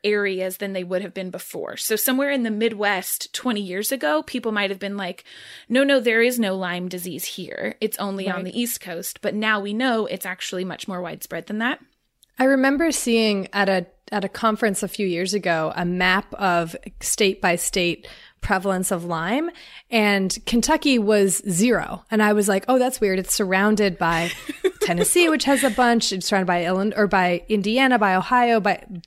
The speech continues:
Speaker 2: Virginia, or West Virginia, all these places that were prevalent with Lyme disease." And I asked the, the presenter, I was like,
Speaker 1: <laughs>
Speaker 2: "Why is Kentucky, like, a hole there? Like, why is there no Lyme in Kentucky?" And he's like, "Oh, no one's looked there."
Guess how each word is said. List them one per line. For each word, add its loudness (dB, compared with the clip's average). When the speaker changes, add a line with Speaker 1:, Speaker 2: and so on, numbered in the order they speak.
Speaker 2:
Virginia, 2
or 4
West 0
Virginia, 2
all 4
these 2
places 0
that 0
were 0
prevalent 0
with -2
Lyme 2
disease." -2
And 0
I 0
asked 0
the, 0
the -4
presenter, 0
I -4
was -2
like, 2
Speaker 1:
<laughs> -12
Speaker 2:
"Why 0
is 2
Kentucky, 0
like, -4
a -6
hole 4
there? 0
Like, -2
why 4
is 2
there 4
no 2
Lyme 2
in 0
Kentucky?" -4
And -2
he's -2
like, -2
"Oh, 4
no 2
one's 4
looked -2
there." -6